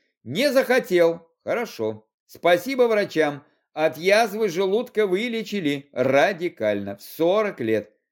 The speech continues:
Как бы с ним иначе дальше жить и работать?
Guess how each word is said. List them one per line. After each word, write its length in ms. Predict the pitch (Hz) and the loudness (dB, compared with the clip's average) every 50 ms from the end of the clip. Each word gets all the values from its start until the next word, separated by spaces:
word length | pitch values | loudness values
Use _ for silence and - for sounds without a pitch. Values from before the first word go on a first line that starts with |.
| _ _ _ _ _ _ _ _ _ _ | _ _ _ _ _ _ _ _ _ _
Как 400 | - 190 220 226 233 240 226 185 | 2 4 6 6 6 4 2 0
бы 140 | 185 208 202 | -2 -4 -4
с 100 | 196 196 | -4 -6
ним 180 | 202 196 185 | -10 -10 -8
иначе 640 | 190 190 180 180 170 156 - 147 139 123 107 - _ _ | -8 -4 -2 -2 -2 -2 -2 -4 -4 -4 -4 -8 _ _
дальше 460 | 107 110 156 160 147 120 - 143 139 | 0 4 4 4 4 2 -4 -8 -8
жить 260 | 113 117 139 123 - | -6 -4 -4 -4 -2
и 40 | 120 | -2
работать? 540 | 110 110 107 131 190 - - 247 233 - _ | -2 0 0 0 0 0 0 -2 -4 -4 _